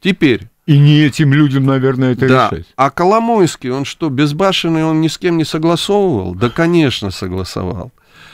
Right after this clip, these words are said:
Speaker 1: И подстраховался, да. И о-, очень часто звучит вопрос, а они встречались, договаривались? Я ничего не исключаю, но, скорее всего, Коломойский послал какого-то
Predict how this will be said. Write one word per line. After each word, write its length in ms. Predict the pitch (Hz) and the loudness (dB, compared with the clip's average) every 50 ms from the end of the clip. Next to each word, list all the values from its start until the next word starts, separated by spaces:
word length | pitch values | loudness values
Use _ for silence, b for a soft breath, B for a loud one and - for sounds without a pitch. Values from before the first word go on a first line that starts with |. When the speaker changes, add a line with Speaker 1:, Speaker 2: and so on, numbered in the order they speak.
| B B B B _ _ _ | B B B B _ _ _
Speaker 1:
И 100 | 143 139 | 0 0
подстраховался, 1300 | - - 143 135 - - - 139 143 - - 139 123 117 110 113 117 123 113 101 - - - - 98 98 _ _ _ _ _ _ | 2 0 -2 -4 -4 -6 -4 -4 -4 -2 0 0 0 2 2 2 0 0 0 -2 -6 -12 -16 -18 -20 -20 _ _ _ _ _ _
да. 500 | - 110 95 107 107 101 95 90 - - b b b b b b b _ _ | -14 -6 -2 0 0 2 0 -2 -4 -10 b b b b b b b _ _
И 320 | 190 196 196 165 113 90 98 95 _ _ _ _ _ _ _ _ _ _ _ _ _ _ _ _ _ _ _ _ _ | 2 2 2 2 0 -2 -6 -12 _ _ _ _ _ _ _ _ _ _ _ _ _ _ _ _ _ _ _ _ _
о-, 160 | - 117 123 | -2 -2 0
очень 320 | - - 156 147 165 175 170 | 2 2 0 2 2 0 2
часто 360 | - 208 208 175 - 156 139 | 2 0 0 0 -4 -6 -4
звучит 360 | 127 143 139 - 180 170 - | -2 -4 -2 -2 -4 -2 -2
вопрос, 480 | 151 156 156 - 135 120 104 95 - - | -2 -4 -2 -2 -2 -2 -2 -4 -6 -4
а 120 | - 131 | -2 0
они 160 | 151 190 214 185 | 0 0 -2 -4
встречались, 680 | - - 190 190 175 - 214 226 233 220 170 120 107 | -4 -4 -4 -4 -2 -2 -2 0 0 0 -2 -2 0
договаривались? 840 | 104 127 127 131 147 170 202 226 214 180 131 107 98 101 104 - | -2 -2 0 0 0 0 0 -2 -2 -2 -2 -2 -2 -4 -6 -4
Я 120 | 226 220 226 | -2 -2 0
ничего 300 | 226 220 - - 214 170 | 0 -2 -2 0 2 2
не 100 | 131 120 | 2 2
исключаю, 640 | 110 - - 110 104 98 - - 101 95 92 95 101 | 0 -2 -4 -6 -6 -6 -4 -4 -4 -4 -4 -2 -2
но, 320 | 117 131 135 120 98 - - _ _ _ _ _ _ _ _ _ _ _ _ _ _ _ | 0 2 2 0 0 -4 -8 _ _ _ _ _ _ _ _ _ _ _ _ _ _ _
скорее 420 | - - - - 202 226 262 269 | -20 -12 -4 -4 -2 -2 -2 -4
всего, 540 | 208 - - 196 196 214 233 233 220 196 170 | -6 -4 -4 -4 -4 -2 -2 0 -2 -2 -2
Коломойский 560 | - 190 185 202 208 214 208 185 - - 165 | -2 0 0 0 0 0 -2 -2 -2 -6 -8
послал 460 | - - 175 170 - 202 190 151 120 | -4 -4 -6 -4 -2 -2 0 0 0
какого-то 680 | - - 135 131 - - 143 120 101 98 - - 107 | -2 -6 -10 -10 -4 -2 -2 0 0 -2 -4 -6 -10